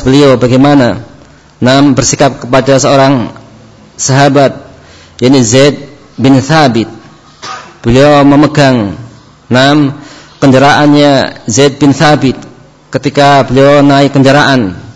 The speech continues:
dituntun, naam, kendaraan tersebut. Wa yaqulu, dan beliau mengatakan, "Hakada umirna an naf'al bil ulama."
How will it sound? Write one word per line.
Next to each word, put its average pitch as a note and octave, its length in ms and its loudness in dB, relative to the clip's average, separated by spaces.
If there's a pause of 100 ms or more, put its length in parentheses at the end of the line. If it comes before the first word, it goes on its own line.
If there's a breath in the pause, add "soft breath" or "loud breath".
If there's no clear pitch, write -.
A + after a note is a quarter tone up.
(140)
dituntun, B2+ 560 -2 (880)
naam, C3 240 0
kendaraan C3+ 400 2
tersebut. C#3 400 -4 (1300 loud breath)
Wa D3+ 240 2
yaqulu, E3 880 2
dan D3+ 240 2
beliau E3+ 240 2
mengatakan, F#3 480 0
"Hakada D#3+ 720 0
umirna D3+ 960 0
an C#3+ 160 2
naf'al C#3 640 -2 (160)
bil B2+ 160 -2
ulama." C3 480 0